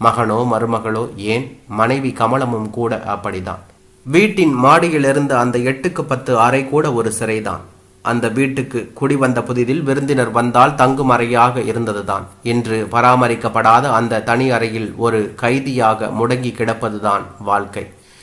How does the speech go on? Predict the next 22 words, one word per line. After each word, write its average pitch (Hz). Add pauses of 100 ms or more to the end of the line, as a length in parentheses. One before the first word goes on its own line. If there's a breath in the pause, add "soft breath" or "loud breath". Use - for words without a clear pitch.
(240 loud breath)
ரிட்டையர் 151
ஆகி 135
பத்து 127
வருடங்களுக்கு 127
மேல் 110
ஆகிறது 107
சேகருக்கு. 107 (520 soft breath)
இந்த 120
பென்ஷன் 123 (100)
பணத்துக்காக 120
தான் 110 (400 loud breath)
தன்னை 135 (220)
பார்த்து 156
கொள்கிறார்களோ, 120 (460)
அது 113
மட்டும் 120 (560 soft breath)
இல்லை 143
என்றால் 120 (840)
நினைத்து 139
பார்க்கவே 120 (140)
பயமாக 123
இருந்தது. 107